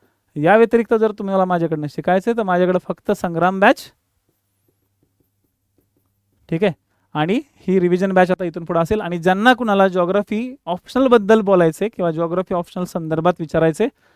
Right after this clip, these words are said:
त्यांनी सेवन डबल एट, सेवन डबल फोर, एट सिक्स थ्री सिक्स वरती कॉन्टॅक्ट करा,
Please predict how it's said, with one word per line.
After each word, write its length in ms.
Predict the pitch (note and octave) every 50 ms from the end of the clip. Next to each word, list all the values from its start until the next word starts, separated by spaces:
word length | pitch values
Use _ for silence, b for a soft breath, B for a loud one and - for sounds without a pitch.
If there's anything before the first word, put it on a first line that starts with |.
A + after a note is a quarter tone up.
| _ _ _ _ _ _ _
त्यांनी 260 | F#3 F3+ F3 F#3 A3+ B3 - _ _ _ _ _ -
सेवन 220 | F#3 F#3 G#3 A3
डबल 240 | G#3 G#3+ G3+ G#3 G#3
एट, 160 | G#3+ B3+ - - - _ _ _ _ _ _ _ _ _ _ _ _
सेवन 300 | - - E3 E3+ F#3 F#3+
डबल 240 | F#3 - E3+ F#3+ F#3 F3 -
फोर, 160 | - G3+ A#3+ C4 - _ _ _ _ _ _ _ _
एट 160 | - F3+ F#3+ -
सिक्स 300 | - - A#3+ - - -
थ्री 160 | - G3 F#3
सिक्स 260 | - - F3+ - -
वरती 240 | F3+ F3 E3 E3 F#3
कॉन्टॅक्ट 420 | - E3 D#3+ D#3+ D#3 E3+ E3+ - -
करा, 200 | F3 F3 G#3+